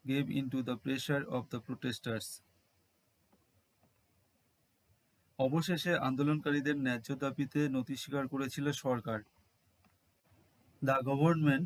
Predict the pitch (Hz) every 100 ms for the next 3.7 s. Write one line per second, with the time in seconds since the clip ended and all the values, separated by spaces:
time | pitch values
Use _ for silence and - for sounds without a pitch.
0 | - 131 131 135 139 139 143 143 151 143
1 | 147 - 139 147 131 139 131 147 - 151
2 | 151 - 131 - 139 147 151 147 123 110
3 | 135 127 123 127 117 110